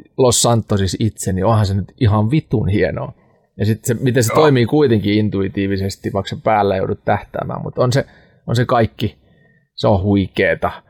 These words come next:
Speaker 2: Joo.
Speaker 1: Kyllä ne on. Ja sit toi Medal of Honor Above and Beyond on ollut kyllä mun mielestä yksi parhaimpia Alyksin jälkeen. Semmosia
Speaker 2: Joo.
Speaker 1: räiskintäjuttuja. Samoin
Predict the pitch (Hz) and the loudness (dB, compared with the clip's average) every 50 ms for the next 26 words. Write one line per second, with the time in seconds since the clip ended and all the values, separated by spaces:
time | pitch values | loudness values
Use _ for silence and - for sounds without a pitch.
0 | _ _ _ _ _ _ _ _ _ _ _ _ _ _ _ _ _ _ _ _ | _ _ _ _ _ _ _ _ _ _ _ _ _ _ _ _ _ _ _ _
1 | - - 170 - - - 123 117 117 120 117 113 110 107 110 113 123 - - - | -10 -6 -4 -4 -2 0 2 4 4 4 4 4 4 4 4 4 2 2 0 0
2 | 165 165 156 160 165 156 151 135 131 120 - - - 131 120 120 113 107 104 - | 0 2 4 4 4 4 4 4 4 2 2 2 2 2 2 4 4 4 2 2
3 | 120 113 113 120 120 120 123 117 - - 113 113 110 107 101 117 120 117 117 123 | 2 2 4 4 6 6 6 6 6 4 2 2 2 2 2 2 2 4 4 4
4 | 127 127 127 127 123 120 113 110 101 104 104 104 104 104 104 107 107 104 - - | 4 4 4 4 4 4 4 4 4 4 4 2 2 2 2 2 2 0 -2 -4
5 | - 120 113 107 110 110 110 107 104 101 101 98 - - - - - - - - | -2 -2 0 0 0 0 0 0 0 0 0 -2 -4 -6 -10 -14 -14 -14 -14 -8
6 | - 117 110 104 101 101 101 98 98 - - - - - - 107 101 104 104 104 | -4 -2 -2 0 0 -2 -2 -4 -4 -4 -4 -4 -2 -2 0 0 0 0 0 -2
7 | - - - 101 98 95 95 90 98 - - - 101 - - - - - 107 - | -4 -6 -6 -6 -4 -4 -4 -4 -6 -8 -8 -8 -6 -4 -4 -4 -6 -8 -12 -14
8 | _ _ _ _ _ _ _ _ - - - - - 107 120 233 302 311 214 - | _ _ _ _ _ _ _ _ -14 -14 -12 -12 -10 -6 -2 0 0 0 0 -2
9 | - - _ _ _ _ _ _ _ _ _ _ - 160 - - - 135 127 123 | -4 -8 _ _ _ _ _ _ _ _ _ _ -2 -2 0 0 2 2 2 2
10 | 120 113 110 101 - - - - - 98 78 76 - 78 - - 87 82 71 69 | 2 2 2 0 -2 -4 -10 -10 -10 -10 -8 -10 -12 -10 -6 -2 -2 -2 -2 -4
11 | - - _ _ _ _ _ - - - - - - 131 127 123 120 117 113 113 | -8 -10 _ _ _ _ _ -10 -8 -6 -4 -4 0 0 2 2 4 4 4 2
12 | 113 110 | 0 -2